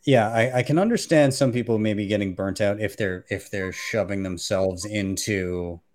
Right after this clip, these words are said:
unnecessary confrontation and stuff like that a hundred percent of the time. But, like, you don't,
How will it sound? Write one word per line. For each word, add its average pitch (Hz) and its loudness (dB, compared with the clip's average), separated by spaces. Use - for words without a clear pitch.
unnecessary 87 -4
confrontation 95 -6
and 87 -8
stuff - -2
like 92 -4
that 90 -4
a 98 -6
hundred 95 -2
percent 90 -6
of 87 -6
the 87 -6
time. 92 -4
But, 98 -2
like, 107 0
you 123 0
don't, 143 4